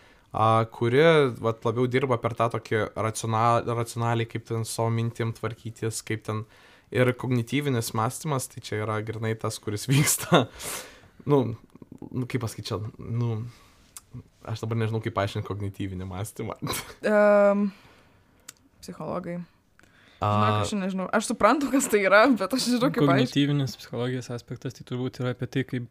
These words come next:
Speaker 3: kaip žmonės mokosi, kaip prisimena informaciją, kaip apdoroja
Speaker 1: Jo,
Speaker 3: informaciją.
Speaker 1: ir čia
Speaker 2: Jo.
Speaker 1: susiję su
Speaker 3: Apie, apie
Speaker 1: pačiom
Speaker 3: mąstymą
Speaker 1: smegenim.
Speaker 3: turbūt, jo.
Speaker 2: Jo.
Speaker 1: Jo, ir apie mąstymą, ir apie,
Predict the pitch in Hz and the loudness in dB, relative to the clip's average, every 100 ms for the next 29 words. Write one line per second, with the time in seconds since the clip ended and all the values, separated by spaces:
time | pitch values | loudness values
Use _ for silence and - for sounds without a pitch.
0 | - 143 123 127 127 123 123 117 113 123 | -10 -8 -6 -4 -4 -4 -4 -6 -6 -10
1 | 117 131 113 123 135 127 127 123 131 131 | -8 -8 -8 -8 -6 -4 -4 -4 -4 -4
2 | 127 139 131 139 139 165 160 127 117 120 | -4 -8 -8 -6 -2 0 2 0 0 -2
3 | 113 - 233 247 196 160 156 151 190 156 | -6 -4 0 2 2 2 2 4 4 4
4 | 208 220 240 139 139 120 82 - 80 - | 4 6 6 6 4 0 -2 -8 -12 -12
5 | - 160 110 190 - 180 131 120 131 147 | -2 -2 -2 -6 -2 4 6 6 2 2
6 | 151 202 - 165 120 110 107 110 | 2 2 0 0 2 2 0 0